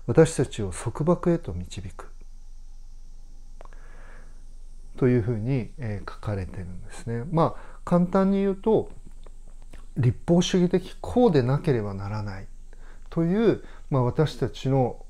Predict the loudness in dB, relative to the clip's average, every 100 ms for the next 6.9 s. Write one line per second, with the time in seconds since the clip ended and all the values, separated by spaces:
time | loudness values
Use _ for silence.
0 | -4 2 4 4 2 0 -2 2 2 2
1 | 0 0 0 0 0 0 0 -2 -2 0
2 | 4 4 0 -10 -12 -6 -2 2 2 2
3 | 2 2 2 0 -6 -4 -4 -4 -4 0
4 | 0 2 0 -4 -8 -14 -12 -12 -12 -12
5 | -12 -10 -2 4 8 6 4 0 2 2
6 | 0 -2 -4 -4 0 2 4 2 0